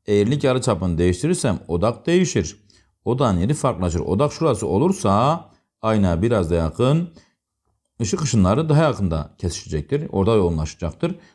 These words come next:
Dolayısıyla yemeğe giden ısı miktarı azalacaktır.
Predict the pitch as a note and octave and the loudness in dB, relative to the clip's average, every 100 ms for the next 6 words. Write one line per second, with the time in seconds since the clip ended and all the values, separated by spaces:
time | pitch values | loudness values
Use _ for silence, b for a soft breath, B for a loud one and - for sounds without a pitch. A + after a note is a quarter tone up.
0 | B - B2 F3 D#3+ B2+ F2+ - _ - | B -4 0 0 0 -2 -4 -12 _ -2
1 | C#3 C#3+ F#2 A#2 A#2 F#2+ A2+ - B2+ - | 0 2 2 2 0 0 0 0 0 0
2 | E2+ C3+ F3 B2+ F2 D#2+ - | -2 0 2 2 0 -2 -6